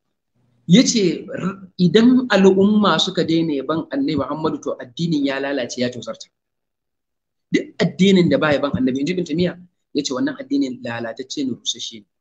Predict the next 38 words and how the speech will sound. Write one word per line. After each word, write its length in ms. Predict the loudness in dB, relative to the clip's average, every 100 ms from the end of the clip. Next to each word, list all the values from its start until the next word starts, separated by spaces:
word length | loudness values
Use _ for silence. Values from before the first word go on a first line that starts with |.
| _ _ _ _
To 80 | -14
ko 200 | 0 2
da 120 | 4 2
ba 80 | 2
za 160 | 0
a 100 | 0
bi 220 | -4 -6 -14
umarnin 400 | -8 -6 -2 -2 -2
Allah 240 | -4 -4 -4
ba, 100 | -6
ya 120 | -6
kamata 320 | -6 -6 -6 -10
a 40 |
kyautata 400 | -12 -14 -14 -16
a 20 |
bi 140 | -14 -16
umarnin 320 | -10 -8 -8
Ibn 60 | -10
Taymiyyah 300 | -6 -4 -2
din, 140 | -4 -8 _ _
tunda 240 | -4 -4 -4
abin 160 | -4 0
da 60 |
ya 40 | -2
umarni 220 | -2 -4 -4
da 40 |
shi 200 | -8 -2
ko 120 | 0 2
shedan 240 | 0 2
ne 80 | 2
ya 60 | 0
umarce 240 | -4 -4
mu 80 | -6
da 60 | -8
shi 120 | -8
zamu 240 | -6 -8 -10
yi. 60 | -18 _ _ _ _ _ _
Allah 240 | -2 0